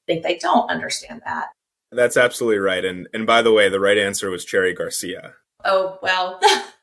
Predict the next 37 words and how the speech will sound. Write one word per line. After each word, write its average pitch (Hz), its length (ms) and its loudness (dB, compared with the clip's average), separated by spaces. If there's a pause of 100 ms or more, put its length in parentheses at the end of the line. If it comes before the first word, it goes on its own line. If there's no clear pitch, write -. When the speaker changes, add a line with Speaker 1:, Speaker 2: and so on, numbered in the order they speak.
Speaker 1:
I 247 640 0
do, 269 180 0
I 226 140 2
do 269 300 -6
like 254 220 -4
Cherry 220 240 -4
Garcia 196 400 -6
also, - 340 -6
<laughs> 330 240 2
but - 920 -2
my 185 140 2
favorite's 175 360 -4
Tonight 160 340 0
Dough. 240 920 -2
<laughs> - 60 -20 (220)
Speaker 2:
But - 340 -6
you 151 160 -4
raise 156 220 2
a 165 80 -2
really 151 180 0
good 143 140 -4
point, 143 260 0
and 101 100 -4
we, 104 280 -2
we 110 200 -4
have, 104 520 -2
uh, 95 180 0
collaborated 101 720 0
with 92 180 -10
Ben 95 140 0
and 90 140 -6
Jerry's 90 520 0
on 90 280 -4
a 90 40 -4
number 104 360 2
of 90 100 -4
occasions. 87 800 -8